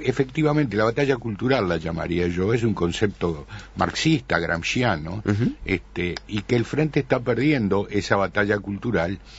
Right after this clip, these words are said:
Speaker 1: que sin duda ostentó en años pasados.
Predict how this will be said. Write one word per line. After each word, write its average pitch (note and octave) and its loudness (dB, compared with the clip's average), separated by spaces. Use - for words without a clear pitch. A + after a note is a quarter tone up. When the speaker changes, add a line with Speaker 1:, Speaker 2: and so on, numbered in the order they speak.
Speaker 1:
que A2 2
sin G2+ 2
duda A2+ 4
ostentó G#2+ 0
en G#2+ 0
años F#2 0
pasados. F#2+ -2